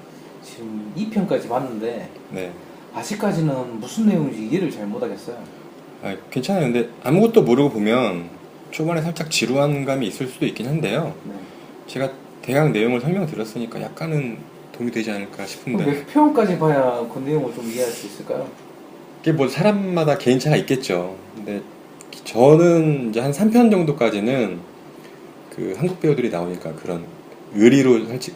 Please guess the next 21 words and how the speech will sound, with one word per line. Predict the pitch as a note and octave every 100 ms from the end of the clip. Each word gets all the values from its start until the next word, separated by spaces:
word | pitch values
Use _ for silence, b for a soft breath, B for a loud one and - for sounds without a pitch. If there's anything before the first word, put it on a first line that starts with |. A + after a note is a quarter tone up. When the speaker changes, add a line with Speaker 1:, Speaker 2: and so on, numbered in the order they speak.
| -
Speaker 2:
사실 | C3 C#3
좀 | B2 A2
보긴 | F#2+ G2
했어요. | C#3+ D3+ F2+ D#2 - - - -
약간 | - A#2+
지루한 | G#2+ A#2 A#2+ A#2+
감이 | A2+ A2
좀 | A2
있긴 | E2+ G2
있는데, | E2 E2+ F2 G#2 - B B B B B
근데 | C#3
삼 | C#3+ B3+
편 | B3 A3
넘어가면서부터는 | A#2 C#3+ D#3+ E3 D#3+ D#3 D3+ D3 C#3+ C3+ C3 B2+ A2+ - - - -
이게 | A2+ B2
자꾸 | D3+
궁금해서 | - C3+ C#3+ F#3+ D#3 G#2 F#2 F#2+ F2 - - - - - -
계속 | - G#2+ -
보게 | A#2+ C3+
되더라고요. | G2 F#2+ F#2 A2
그래서, | G2+